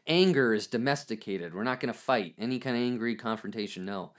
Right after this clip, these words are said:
And it's replaced by saccharine displays of embrace and candy-coated platitudes spritzed into the air and the atmosphere, the presence of someone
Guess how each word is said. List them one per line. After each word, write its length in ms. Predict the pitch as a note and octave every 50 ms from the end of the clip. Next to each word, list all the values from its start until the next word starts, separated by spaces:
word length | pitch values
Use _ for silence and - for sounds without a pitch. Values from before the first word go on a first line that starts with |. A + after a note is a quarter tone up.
| - - - - - - - _ -
And 120 | - A#2
it's 200 | A#2 A2+ A2 -
replaced 500 | B2 A#2+ A#2+ - - D3 D3 C3 B2+ -
by 120 | - A2+ G#2+
saccharine 920 | - - - - C3 A#2+ - - - A#2+ A#2+ A#2 A2+ A2 A2 A2 G#2 G#2+ _ _ -
displays 580 | - A2+ - - - B2 B2 B2 B2+ B2 G#2+ A2
of 120 | G2+ G2
embrace 920 | G#2 G2+ F#2+ - G#2 G#2 A2+ A#2 A2+ G2 G2 - - - - - - - - _ _ _ _ _ _ _ _ _ _ _ _ -
and 160 | - G#2+ G#2
candy-coated 840 | - - C#3 B2+ B2+ B2+ C3 B2 B2+ - - B2+ B2+ A#2+ A#2+ A2 G2
platitudes 880 | - - A#2+ A#2 A#2 A2+ G#2 - - - G2 F#2 F2 E2 E2+ - - - _ _ _ _ _ _ _ _ _ _ _ _ _ _ _ _ _ _ _ _ -
spritzed 1080 | - - - - - D3 D#3+ D#3+ - - - - - - - - - - - - -
into 220 | - - A#2+ A#2+ A2
the 240 | G2+ A2 G#2 G#2 G#2
air 160 | G#2+ G#2 G#2
and 120 | G2 G2
the 100 | G2 G2
atmosphere, 600 | G2 G2 - G#2+ G2+ - - - G2 F#2 F2+ F2
the 100 | E2+ E2
presence 460 | - - - A2+ A2+ - - F#2+ F#2+
of 80 | - F2+
someone 400 | - - G2 F#2 F2+ E2+ E2+ D#2+